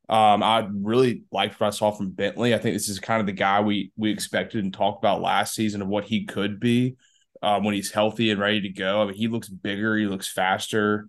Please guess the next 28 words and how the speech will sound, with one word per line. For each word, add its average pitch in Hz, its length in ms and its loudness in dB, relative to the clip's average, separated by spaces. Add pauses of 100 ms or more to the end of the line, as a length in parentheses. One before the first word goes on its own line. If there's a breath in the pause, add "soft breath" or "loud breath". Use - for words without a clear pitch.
(340)
Um, 104 140 6
that's 127 200 4
a 107 40 -8
huge 117 520 0 (180)
add. 92 320 -2
And 101 120 0
then, 101 80 0
of 98 100 -4
course, 110 320 2
Dart, 107 420 2
his 104 160 -8
ability 104 260 0
to 95 60 -2
run 98 120 0
the 95 60 -4
ball, 95 240 2
he 107 100 -2
had, 107 100 2
like, 95 120 -2
a 90 80 -6
hundred 104 360 -2
yards, 98 400 0
I 95 60 0
think, 104 260 -4
in 110 80 -4
the 95 120 -6
first 104 340 -4
half. 95 460 -2